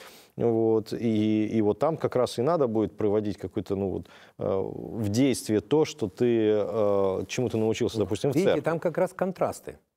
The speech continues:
Speaker 1: Вот.
Speaker 2: То есть, э, если ты христианин, а другой, э, кто находится, твой партнёр не христианин,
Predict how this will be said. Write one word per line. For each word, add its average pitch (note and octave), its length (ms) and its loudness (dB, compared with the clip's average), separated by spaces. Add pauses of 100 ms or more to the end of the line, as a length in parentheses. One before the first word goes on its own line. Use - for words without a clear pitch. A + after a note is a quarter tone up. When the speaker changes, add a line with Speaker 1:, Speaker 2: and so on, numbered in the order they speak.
(300)
Speaker 1:
Вот. G2+ 180 0
Speaker 2:
То E2+ 60 0
есть, - 240 -8
э, B2 420 2
если D3+ 300 0
ты D3+ 180 -4
христианин, D3+ 580 0
а B2 80 0
другой, B2+ 400 2
э, A#2 460 0
кто - 100 -2
находится, B2 360 0
твой C3+ 140 2
партнёр A#2+ 420 0
не C#3 160 0
христианин, G2+ 580 -2